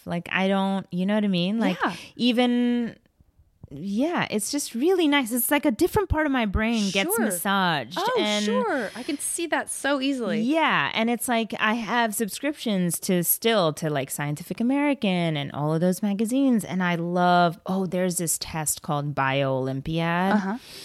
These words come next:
Speaker 1: which is an incredibly hard test. Um, and it's this nationwide, worldwide competition, actually. And I love tutoring that because
Speaker 2: Oh, wow.
Speaker 1: that te-, that competition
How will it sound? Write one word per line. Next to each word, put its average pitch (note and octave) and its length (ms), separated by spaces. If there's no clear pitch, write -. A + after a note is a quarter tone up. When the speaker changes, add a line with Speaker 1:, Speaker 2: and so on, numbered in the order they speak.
Speaker 1:
which F#3 280
is E3 320
an F3 100
incredibly E3+ 640
hard C#3 460
test. C3+ 580
Um, C#3+ 500
and E3 100
it's D3 120
this E3 180
nationwide, D#3 720
worldwide E3+ 520
competition, C#3+ 600
actually. - 380
And D#3+ 260
I D3+ 120
love E3 880
tutoring D3 440
that C#3 320
because D3 440
Speaker 2:
Oh, - 40
wow. - 200
Speaker 1:
that G#3+ 580
te-, - 320
that G3+ 300
competition G3+ 880